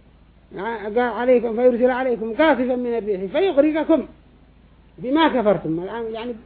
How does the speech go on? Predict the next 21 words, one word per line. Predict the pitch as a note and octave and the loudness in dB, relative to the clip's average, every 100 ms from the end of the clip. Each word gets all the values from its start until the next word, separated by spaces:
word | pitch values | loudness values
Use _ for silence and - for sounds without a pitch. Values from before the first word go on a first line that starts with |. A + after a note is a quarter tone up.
| - | -16
بسبب | F#3+ C4 C#4 C4+ | -6 0 4 4
كفركم | B3 C#4+ C#4+ C#4 D4+ | 4 4 4 6 4
إيش؟ | D4+ D4+ G3+ - - _ _ _ | 4 0 -2 -8 -20 _ _ _
ل-، | G3 G3 A#3+ C4+ A#3+ | -16 -2 0 2 2
لن-، | C4 C4 B3 | 2 2 -2
لنعم | B3 B3+ A#3 B3+ | -2 -2 -4 -4
الله. | A#3 G3 - - - - _ - _ _ _ | -2 -2 -6 -20 -20 -20 _ -20 _ _ _
وكل | E3+ - C4 B3+ | -10 -6 -4 -4
ما | C4+ | -6
أنعم | C4 C4 | -8 -6
الله | C4 C4 | -2 -2
عليكم | A#3+ B3+ B3 | -2 -4 -4
من | C4 | -6
نعمة | C4+ C#4+ C4+ | -6 -4 -4
إيش | C4+ | -6
كفرتموها | - B3+ B3 A#3 B3+ C4+ D4 | -4 -4 -4 -4 -4 2 2
وإيش؟ | D4 C#4+ B3+ A3+ - _ _ _ _ _ _ _ _ | 2 2 -2 -4 -16 _ _ _ _ _ _ _ _
ويعني | - - A#3+ B3 B3 B3 C4 | -12 -4 2 2 2 -2 0
وتركتوا | B3 C#4+ C#4+ C4+ | 4 4 4 2
الشكر | - B3 A#3+ A3+ | 4 2 2 2
عليها. | A3+ G#3+ D#3 | 4 6 4